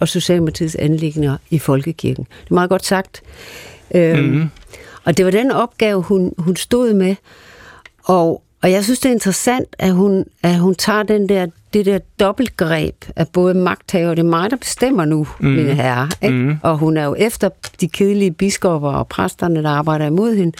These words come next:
Speaker 2: Ja.
Speaker 1: Hun er efter de konservative og de venstrefolk, som modarbejder hende. Socialdemokraterne i det hele taget er meget stille, fordi nu har de fået en minister, som de overlader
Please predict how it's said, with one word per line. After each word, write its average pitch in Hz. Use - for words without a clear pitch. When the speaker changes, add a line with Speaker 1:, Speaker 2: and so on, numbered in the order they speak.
Speaker 2:
Ja. 113
Speaker 1:
Hun 165
er 156
efter 202
de 170
konservative 170
og 147
de 156
venstrefolk, 156
som 151
modarbejder 175
hende. 165
Socialdemokraterne 120
i -
det 98
hele 170
taget 139
er 117
meget 123
stille, 180
fordi 165
nu 156
har 165
de 156
fået 160
en 165
minister, 156
som 147
de 147
overlader 156